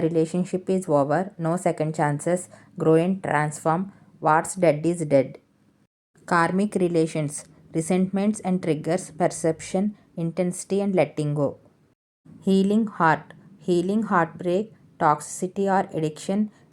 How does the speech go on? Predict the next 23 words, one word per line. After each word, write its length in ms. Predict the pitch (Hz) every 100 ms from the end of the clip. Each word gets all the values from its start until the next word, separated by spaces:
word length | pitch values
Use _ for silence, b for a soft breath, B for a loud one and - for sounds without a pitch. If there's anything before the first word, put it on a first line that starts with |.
| 165
abusive 440 | 165 180 180 202 185
relationship. 600 | 165 156 151 143 - 123 - - - - - _ -
డెత్ 220 | 160 160 -
కార్డ్ 200 | 202 202 196
రాగానే 360 | 175 180 190 196
మీరు 120 | 190
భయపడాల్సిన 600 | 180 160 170 170 180 - 185
అవసరం 300 | 156 - 180 175 160
లేదు. 200 | 156 185 190
ఒక 120 | 180 185
ఫేజ్ 280 | 170 170 196
ముగిసి 280 | 185 160 160 202
ఇంకో 180 | 190 185 185
ఫేజ్లోకి 440 | 156 160 180 185
అడుగు 180 | 160 160 170
పెడుతున్నారు, 560 | 170 - 165 156 160 170 175
ఇంకో 180 | 160 175 165
దిశగా 300 | 160 170 180
గ్రో 120 | 170 156 156
చేస్తున్నారని 680 | 165 165 175 165 160 175 170
దాని 180 | 160 147
అర్థం. 280 | 147 156 156 208 - _ _ _ _ -
ప్రజెంట్ 280 | 160 185